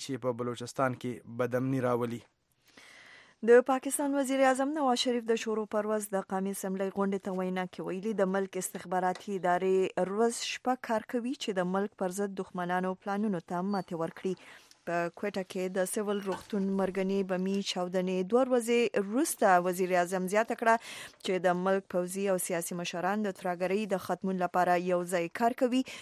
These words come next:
Speaker 2: نوموړي دا هم وویل چې د کوټې دغه حملې شاته ولاړ دښمن په اول ځل دا کار نه دی کړی او یو شمېر حملې په پاکستان باندې هم کړي دي. د ګل پروز د کوټې په سیول روغتون کې ترسره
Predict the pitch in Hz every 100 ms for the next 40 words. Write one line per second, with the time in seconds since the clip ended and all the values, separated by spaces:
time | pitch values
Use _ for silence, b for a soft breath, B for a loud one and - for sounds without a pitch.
0 | B B 185 190 180 185 185 190 196 202
1 | 233 233 233 - 220 190 185 220 208 208
2 | 202 196 180 180 190 226 226 226 202 185
3 | 185 185 220 202 196 185 190 202 196 180
4 | 196 190 185 180 202 214 202 226 196 185
5 | - 175 190 233 - 262 330 214 196 190
6 | 190 175 175 175 180 180 196 165 160 165
7 | - 165 170 170 175 175 185 208 156 -
8 | 170 165 165 175 B B B B B B
9 | B B B 226 285 302 277 320 339 302
10 | 285 302 262 262 277 277 269 233 226 285
11 | 269 262 233 214 - 240 226 247 240 208
12 | - 196 202